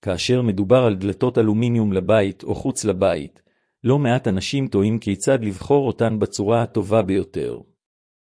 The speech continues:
ראשית כל, כאשר מדובר על דלת חוץ לבית, יש צורך להקפיד הן על איכות הדלת ועל היכולת שלה לספק את ההגנה הטובה ביותר עבור דיירי הבית, והן על הדקורטיביות שלה והמראה שלה.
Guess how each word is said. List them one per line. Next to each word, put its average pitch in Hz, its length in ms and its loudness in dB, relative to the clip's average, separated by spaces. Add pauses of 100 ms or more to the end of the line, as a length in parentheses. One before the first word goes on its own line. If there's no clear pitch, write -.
(340)
ראשית 104 400 -4
כל, 95 340 0 (420)
כאשר 113 340 0
מדובר 104 340 2
על 131 160 2
דלת 120 340 2
חוץ - 300 -6
לבית, 110 640 2
יש 104 240 -2
צורך 135 340 2
להקפיד 117 600 -2
הן 113 180 0
על 110 100 0
איכות 120 300 -2
הדלת 117 500 2
ועל 107 180 2
היכולת 110 460 0
שלה 107 260 0
לספק 139 500 -2
את - 120 -2
ההגנה 101 400 0
הטובה 113 400 0
ביותר 107 540 2
עבור 107 320 -2
דיירי 104 360 4
הבית, 98 520 0
והן 113 240 -2
על 113 120 0
הדקורטיביות 104 840 -2
שלה 104 360 0
והמראה 101 500 -2
שלה. 65 360 -8